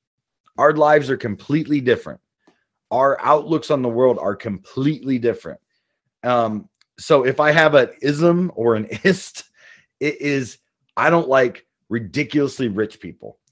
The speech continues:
because I know too many damn people that are struggling just to see if they're gonna be able to afford gas or bread and cheese or,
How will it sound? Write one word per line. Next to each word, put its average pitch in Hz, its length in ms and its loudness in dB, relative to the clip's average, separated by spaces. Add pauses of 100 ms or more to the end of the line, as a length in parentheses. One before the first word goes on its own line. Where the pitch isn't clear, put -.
(220)
because 117 320 2
I 123 80 6
know 117 380 -2 (340)
too 180 240 4
many 175 220 2
damn 110 280 -2
people 98 360 -8
that 95 180 -2
are 92 80 -4
struggling 139 540 0
just 131 220 -8
to 113 320 -6
see - 260 -4
if 131 100 -6
they're 131 100 -2
gonna 135 120 -2
be 123 80 2
able 107 140 -2
to 98 60 -4
afford 90 360 -6
gas 139 480 -2 (460)
or 101 140 -2
bread 135 380 4
and 127 160 -6
cheese 151 640 -6 (460)
or, 98 500 -2